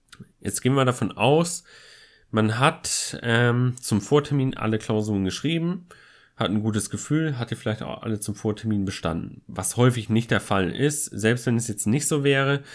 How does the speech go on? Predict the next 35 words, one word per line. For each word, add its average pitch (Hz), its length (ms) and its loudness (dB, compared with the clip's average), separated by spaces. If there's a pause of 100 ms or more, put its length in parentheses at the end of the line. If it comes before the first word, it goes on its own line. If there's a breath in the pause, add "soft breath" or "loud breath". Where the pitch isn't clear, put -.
(220 loud breath)
ist 107 180 0
es 104 120 2
so, 127 220 4
in 117 80 0
der 107 100 4
semesterfreien 120 840 2
Zeit 156 520 2 (500 loud breath)
bin 123 140 6
ich 127 160 6
so 165 160 6
frei, 175 640 4 (160)
wenn 123 120 2
ich 127 140 2
nicht 170 240 2
mal 156 160 2
arbeiten 175 580 2
gehen 92 280 2
muss, 87 300 0
das 101 120 -2
ist - 60 -4
ja 113 80 2
das 107 160 0
nächste 196 300 2
Problem, 98 600 2 (540 loud breath)
ja, 143 120 4
dann 139 160 4
sag 147 200 2
ich 143 60 0
mir 143 120 2
einfach, 143 200 2
ich 131 80 0
bleib 135 120 0
bis 135 200 -2
zehn, 135 220 2
elf 123 460 -2